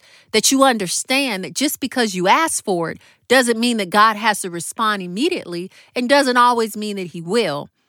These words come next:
There may be moments where you get a quick answer, just like you drive up to the fast food restaurant and order your food, but there also may be moments where you don't and you have to wait.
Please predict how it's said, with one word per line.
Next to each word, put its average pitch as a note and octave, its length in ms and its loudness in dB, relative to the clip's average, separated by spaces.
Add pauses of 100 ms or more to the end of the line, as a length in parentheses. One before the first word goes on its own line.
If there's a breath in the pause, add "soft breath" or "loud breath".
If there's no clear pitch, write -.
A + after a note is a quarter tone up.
(160)
There B3 220 4
may B3 220 2
be C4+ 140 0
moments B3 380 2
where A3 120 -2
you A3+ 180 -4
get A#3 160 0
a G#3+ 80 -2
quick - 260 -6
answer, G3+ 520 -4 (240)
just G3+ 260 2
like A#3+ 240 4
you G#3+ 160 -4
drive G#3+ 340 4
up A3+ 120 -6
to B3 120 -8
the G#3 100 -6
fast A3+ 360 0
food G#3+ 140 -10
restaurant G#3+ 420 -2
and G3 100 -6
order G3+ 220 -2
your F3 160 -6
food, G3 480 -2 (320 soft breath)
but A#3 140 0
there A#3+ 140 6
also D4 340 2
may A#3 160 -2
be A3 140 -4
moments G#3+ 360 -4
where G3 100 -2
you G3 200 -8
don't F#3+ 400 2
and G3+ 160 -2
you G#3 80 -2
have G3+ 300 0
to F3+ 100 -4
wait. F3+ 360 -2